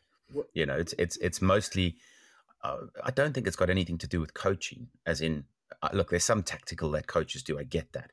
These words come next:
Speaker 2: I think it's, it's mind and mental performance that he needs to get
Speaker 1: A,
Speaker 2: out
Speaker 1: a
Speaker 2: of
Speaker 1: man,
Speaker 2: him.
Speaker 1: a lot of man management, isn't
Speaker 2: Yeah,
Speaker 1: it?
Speaker 2: it
Speaker 1: As much
Speaker 2: is.
Speaker 1: as anything.
Speaker 2: Yeah, yeah. Anyway, we'll see.
Speaker 1: Um, Baz and Ben have put this kind of very relaxed, uh, not carefree, but, you know, go out,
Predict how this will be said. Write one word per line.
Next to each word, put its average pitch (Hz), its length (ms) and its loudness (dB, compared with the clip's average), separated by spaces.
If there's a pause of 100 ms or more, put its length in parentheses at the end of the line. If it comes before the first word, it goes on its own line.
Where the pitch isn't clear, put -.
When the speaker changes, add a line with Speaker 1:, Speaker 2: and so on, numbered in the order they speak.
(400)
Speaker 2:
I - 60 -18
think 110 260 0
it's, - 280 -2 (140)
it's 85 280 -6
mind 82 500 2
and 78 180 -4
mental 87 320 0
performance 69 600 -8
that 71 120 -2
he 76 120 -6
needs 73 280 -8
to - 80 -14
get 131 160 -2
Speaker 1:
A, 151 60 4
Speaker 2:
out 147 80 0
Speaker 1:
a 165 60 2
Speaker 2:
of 180 60 4
Speaker 1:
man, 220 240 6
Speaker 2:
him. - 40 -
Speaker 1:
a 180 60 4
lot 196 200 6
of 175 60 2
man 165 200 6
management, 156 500 4
isn't 123 220 0
Speaker 2:
Yeah, 98 60 2
Speaker 1:
it? 92 120 -2
Speaker 2:
it - 60 -8
Speaker 1:
As 104 80 -4
much - 80 -2
Speaker 2:
is. - 100 -6
Speaker 1:
as - 60 2
anything. 87 340 0
Speaker 2:
Yeah, 71 260 -2 (300)
yeah. 67 160 -6 (420)
Anyway, 120 340 6
we'll 113 120 6
see. 110 200 4
Speaker 1:
Um, 104 60 -4 (140)
Baz 143 200 6
and 139 120 4
Ben 139 120 6
have 127 140 2
put 143 180 2
this 131 220 0 (540)
kind 147 120 4
of 123 60 4
very 147 180 8
relaxed, - 840 2 (800)
uh, 120 60 0
not 202 220 6
carefree, 131 760 6
but, 120 300 2
you 170 120 2
know, 117 180 4
go 151 280 4
out, 143 320 2